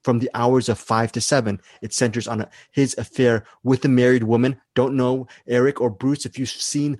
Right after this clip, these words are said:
Five to Seven, but it is a fantastic romantic drama written and directed by Victor Levin. You know, both of you know Victor Levin because both of you have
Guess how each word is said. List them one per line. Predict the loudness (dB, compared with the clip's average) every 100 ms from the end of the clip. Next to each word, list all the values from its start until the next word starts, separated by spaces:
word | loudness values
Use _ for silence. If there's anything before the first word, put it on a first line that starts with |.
| _ _
Five | -2 -2 -2
to | -4
Seven, | -2 -2 0 -2 -6 -10 -4
but | 0
it | 0 0
is | 0 0
a | -2
fantastic | 0 0 -2 -4 -2 0 -2 -4 -6 -8 _ -2
romantic | 0 2 2 0 -2 -8 -6
drama | -2 0 0 -4 -6 -12 -4
written | -4 -4
and | -6
directed | -4 -4 -4 -6 -12 -14 _ -4
by | -4
Victor | -2 -4 -4 -4
Levin. | 0 2 0 -2 -10 -20 -20 -20 -18 -4
You | 2 4
know, | 4 2
both | 2 2 2
of | 0
you | 4
know | 4
Victor | 2 0 0
Levin | 0 0 -2
because | 0 -2
both | 0 -2 -2
of | -4
you | -4
have | -4